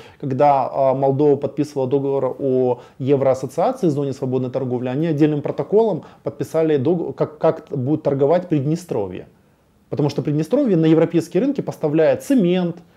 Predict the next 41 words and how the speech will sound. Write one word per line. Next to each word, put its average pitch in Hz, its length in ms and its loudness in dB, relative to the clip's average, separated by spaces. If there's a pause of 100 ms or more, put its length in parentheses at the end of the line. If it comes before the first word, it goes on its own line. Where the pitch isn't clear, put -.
(280)
и 165 60 -6
там 226 140 2
есть 214 160 0
целый 220 180 8
перечень 185 600 2
номенклатуры 175 500 0
товаров, 233 360 2
которые 175 240 0
они 175 80 0
туда 170 120 2
поставляют. 175 420 0
И 156 60 6
вот 147 120 0
представьте, 156 380 4
отдельным 143 460 2 (260)
в 127 120 -2
договоре, 202 600 6
да, 160 180 2
о 156 240 4
зоне 160 220 2
свободной 147 340 -2
торговли 180 420 0
у 160 120 -4
Молдовы 156 560 2
есть 175 360 2
о 170 80 4
Приднестровье 175 760 2
целый 190 380 2
протокол. 165 640 -6 (1080)
Ну, 196 260 4 (260)
ну, 165 160 0
как 151 200 0
бы, 143 120 4
да, 180 260 8
вот 170 400 4
п-, - 160 -4
такой 165 320 4
пример, 117 400 0
к - 120 -20
при-, 131 280 0
да, 175 320 4